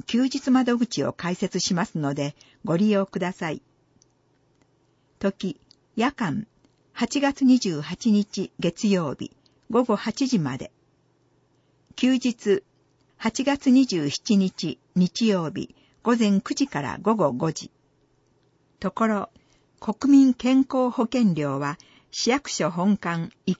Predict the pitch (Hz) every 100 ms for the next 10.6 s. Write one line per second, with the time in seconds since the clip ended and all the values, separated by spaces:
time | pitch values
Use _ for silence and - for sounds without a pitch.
0 | _ - 185 175 - _ - 175 214 262
1 | 262 254 254 247 208 170 - - 135 _
2 | _ _ _ _ _ _ _ _ _ _
3 | - 269 254 196 143 - _ _ - 233
4 | 269 - 262 254 254 247 262 247 160 143
5 | 127 113 156 _ _ _ _ - - 269
6 | - - 170 170 214 226 196 185 185 -
7 | - 170 - 185 165 - _ - 185 254
8 | - 254 226 208 214 196 180 180 147 -
9 | - - _ _ _ _ _ _ _ _
10 | _ _ - 190 170